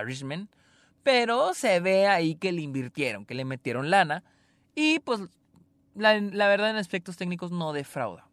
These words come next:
La verdad, no defrauda nada. Tiene muy buenos aspectos técnic-, técnicos, muy buen diseño de producción, muy buena mezcla de sonido. Él también hay que reconocerle el, el diseño de vestuario.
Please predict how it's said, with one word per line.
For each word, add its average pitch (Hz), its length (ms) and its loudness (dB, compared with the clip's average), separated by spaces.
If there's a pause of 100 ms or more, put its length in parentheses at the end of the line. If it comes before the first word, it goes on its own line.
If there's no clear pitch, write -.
La 135 120 -2
verdad, 143 180 2
no 160 280 -2
defrauda 131 460 -2
nada. 107 420 -8
Tiene 127 280 -12
muy 160 460 0
buenos 135 300 -8
aspectos 127 400 -16
técnic-, 180 400 -8
técnicos, 180 460 -6 (340)
muy 175 400 2
buen 190 200 0
diseño 147 300 -6
de 131 60 -6
producción, 170 720 -6
muy 160 240 -4
buena 143 480 -6
mezcla 127 340 -10
de 123 40 -10
sonido. 185 500 -4 (340)
Él 277 360 4
también 247 300 4
hay 233 100 2
que 226 260 0
reconocerle 196 1000 -6
el, 139 260 -8
el 127 160 -8
diseño 147 380 -10
de 139 40 -8
vestuario. 131 640 -4